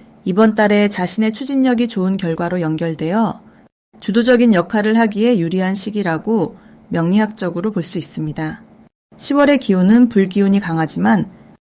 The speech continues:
흙이 그것을 잘 다스려 균형을 이루고 있기 때문에 자신감과 냉철한 판단력이 함께 살아나 재물운이 상승하는 좋은 흐름을 만듭니다. 이 시기 호랑이띠가 가장 빛날 수 있는 점은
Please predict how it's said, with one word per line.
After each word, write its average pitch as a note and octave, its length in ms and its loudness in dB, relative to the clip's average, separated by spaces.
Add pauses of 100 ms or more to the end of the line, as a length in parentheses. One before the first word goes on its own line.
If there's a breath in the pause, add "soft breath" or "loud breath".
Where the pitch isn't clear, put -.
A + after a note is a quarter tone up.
(260)
흙이 D4 320 4
그것을 A3 460 4
잘 F#3+ 220 0
다스려 F#3+ 480 0
균형을 G3 460 0
이루고 E3+ 300 -2
있기 - 200 -4
때문에 E3+ 680 0 (560 loud breath)
자신감과 B3+ 640 2
냉철한 G#3+ 500 0
판단력이 B3 520 0
함께 A3+ 280 0
살아나 A3 580 0 (480 loud breath)
재물운이 A3 540 4
상승하는 B3 600 2
좋은 F#3 260 -2
흐름을 G3+ 340 0
만듭니다. D#3 720 -6 (440)
이 G#3+ 160 6
시기 C4 260 0
호랑이띠가 C#4+ 720 4
가장 G#3 320 0
빛날 F#3+ 260 2
수 G3+ 140 -6
있는 E3 260 -2
점은 F#3 520 0